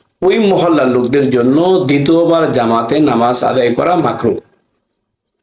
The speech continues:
আর যদি মসজিদ পাবলিক রাস্তার পাশে হয় এবং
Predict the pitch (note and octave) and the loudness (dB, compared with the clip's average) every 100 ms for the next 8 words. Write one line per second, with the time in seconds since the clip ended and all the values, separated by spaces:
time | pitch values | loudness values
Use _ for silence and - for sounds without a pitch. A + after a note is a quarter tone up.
0 | _ _ _ _ - D#3+ F3+ E3 F3+ G3+ | _ _ _ _ -6 -4 0 0 0 0
1 | G3+ - C3 C3 C3 - D#3+ E3+ E3 - | 0 -2 -2 0 0 0 2 2 -2 -4
2 | - A2+ B2+ E3 - - C#3 A#2 - A#2 | -4 -2 0 0 0 -2 -2 -4 -4 -2
3 | - D#3+ G#2+ A2 - - _ _ _ _ | -2 0 0 0 -2 -10 _ _ _ _
4 | _ _ _ _ _ _ - D#3+ F#3 | _ _ _ _ _ _ -6 -2 0